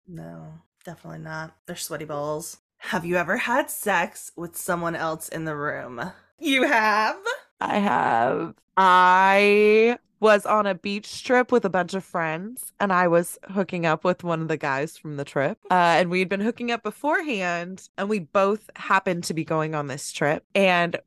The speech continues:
Speaker 2: he was, like, in the boys' room or whatever, and I was sleeping on an air mattress in the living room. Like, this is where we were all set to be sleeping.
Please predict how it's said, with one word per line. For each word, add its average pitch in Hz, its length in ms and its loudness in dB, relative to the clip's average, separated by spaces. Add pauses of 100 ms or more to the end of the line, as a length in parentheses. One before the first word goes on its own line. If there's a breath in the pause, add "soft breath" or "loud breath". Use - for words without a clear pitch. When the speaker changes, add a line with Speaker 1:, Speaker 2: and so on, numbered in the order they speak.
(100)
Speaker 2:
he 240 260 0
was, 220 460 2
like, 185 240 -2
in 190 320 -4
the 175 180 0
boys' 180 680 -4
room 196 420 -8
or 190 140 -4
whatever, 185 520 0
and 185 160 -6
I 185 100 -2
was 196 140 -8
sleeping 190 340 -8
on 175 120 0
an 170 100 -4
air 165 140 -2
mattress 180 440 -2
in 160 80 -8
the 151 80 -4
living 151 280 -2
room. 170 300 -2
Like, 147 260 -6
this 175 220 -4
is 160 140 -12
where 165 200 0
we 165 120 -4
were 156 220 -2
all 143 400 -2
set - 420 -6
to 185 100 -4
be 165 140 -2
sleeping. 175 640 -2